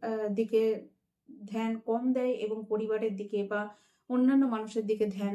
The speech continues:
কিন্তু বেশি দেয়, অর্থাৎ তাদের যত্ন নেওয়ার চেষ্টা করে এবং অন্যান্য মানুষের যত্ন নিতে গিয়ে অনেক সময় নিজের যত্ন নেওয়া হয় না। এই ধরনের বিষয় কিন্তু কুম্ভ রাশির ছেলেদের ক্ষেত্রে দেখতে পাওয়া যায়। একই সঙ্গে কিন্তু নতুন নতুন চিন্তাভাবনার সঙ্গে নিজেকে খাপ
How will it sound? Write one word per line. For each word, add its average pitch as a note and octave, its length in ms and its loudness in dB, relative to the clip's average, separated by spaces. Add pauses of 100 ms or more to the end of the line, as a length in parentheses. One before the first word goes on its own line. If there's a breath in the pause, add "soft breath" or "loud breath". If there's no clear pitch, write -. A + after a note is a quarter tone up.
কিন্তু G#3+ 280 -4
বেশি G3+ 300 0
দেয়, C4 200 0 (360 soft breath)
অর্থাৎ A#3+ 280 -2
তাদের B3 340 2
যত্ন B3+ 280 0
নেওয়ার A#3 260 0
চেষ্টা A3+ 300 -2
করে B3+ 300 0 (320 soft breath)
এবং B3+ 220 6
অন্যান্য C#4 420 6
মানুষের C#4 400 2
যত্ন A#3 300 2
নিতে A#3+ 220 -2
গিয়ে B3 220 2
অনেক G#3 200 -2
সময় B3+ 240 -2
নিজের A#3 380 4
যত্ন A3 280 0
নেওয়া G#3+ 260 -2
হয় G#3+ 120 -6
না। A3+ 180 -2
এই A#3 120 0
ধরনের A3 280 -6
বিষয় G3+ 300 -4
কিন্তু G#3 240 -4
কুম্ভ G3+ 240 -2
রাশির G#3 240 -6
ছেলেদের F#3+ 360 -4
ক্ষেত্রে G3+ 300 -6
দেখতে G3 280 -6
পাওয়া F#3+ 160 -2
যায়। F#3+ 200 -6 (420 soft breath)
একই C4 240 2
সঙ্গে D#4 300 4
কিন্তু D4+ 280 0
নতুন C#4+ 360 2
নতুন D#4 300 0
চিন্তাভাবনার B3+ 760 0
সঙ্গে B3 560 0
নিজেকে A#3 380 0
খাপ A#3 240 -4